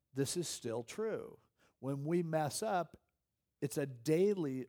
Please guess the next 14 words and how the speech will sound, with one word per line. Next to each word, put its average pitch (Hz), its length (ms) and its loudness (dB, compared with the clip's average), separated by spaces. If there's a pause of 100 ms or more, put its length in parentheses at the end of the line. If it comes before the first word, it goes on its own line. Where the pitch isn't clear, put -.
reminder 123 880 -6 (400)
of 107 160 -10
his 101 180 -8
grace. - 760 -12 (1120)
And 135 160 -4
he 135 160 -2
never 147 300 0
gets 139 280 -6
tired 127 500 -2
of 104 120 -8
saying, 117 300 -10
"I 113 140 -6
forgive 110 440 -10
you." - 280 -18